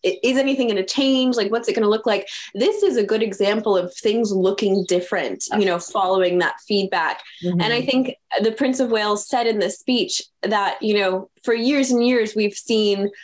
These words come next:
Speaker 1: um, different states and Commonwealth nations, um, changing their role within the Commonwealth and changing that relationship. But he said sort of he's learned over the last fifty plus years that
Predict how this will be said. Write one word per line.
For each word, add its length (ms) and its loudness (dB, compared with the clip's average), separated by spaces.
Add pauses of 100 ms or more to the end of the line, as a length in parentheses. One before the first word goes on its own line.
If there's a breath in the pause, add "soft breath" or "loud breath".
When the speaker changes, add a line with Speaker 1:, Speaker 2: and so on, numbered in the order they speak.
(260 loud breath)
Speaker 1:
um, 520 0 (160)
different 340 -2
states 480 -2
and 100 2
Commonwealth 540 0
nations, 840 -2 (120)
um, 480 0 (200)
changing 560 4
their 200 2
role 260 0
within 240 0
the 80 0
Commonwealth 440 -2
and 120 2
changing 380 0
that 120 0
relationship. 600 0
But 80 0
he 80 2
said 260 -2
sort 140 0
of 120 -6 (200 loud breath)
he's 200 0
learned 460 0
over 160 -2
the 80 0
last 420 -2
fifty 460 -2
plus 320 -2
years 560 0
that 240 -2